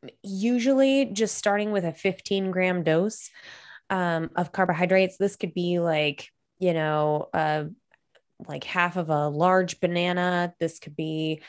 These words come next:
um, in the form of, like, dairy or fruit or grains or whatever. I mean, anything with a nutrition label,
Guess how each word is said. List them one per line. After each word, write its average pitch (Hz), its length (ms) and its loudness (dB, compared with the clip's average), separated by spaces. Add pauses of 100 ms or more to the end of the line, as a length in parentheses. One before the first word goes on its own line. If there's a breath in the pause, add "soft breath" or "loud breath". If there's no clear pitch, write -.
(400 loud breath)
um, 160 480 0 (160)
in 185 120 4
the 165 80 0
form 170 380 0
of, 151 240 0
like, 151 320 0 (460)
dairy 196 460 2
or 151 120 0
fruit 233 440 -4
or 160 100 0
grains 190 760 -2
or 151 140 -4
whatever. 160 680 2
I 156 60 -6
mean, 160 480 -4
anything 202 480 0
with 180 160 0
a 147 100 0
nutrition 151 560 -2
label, 196 460 2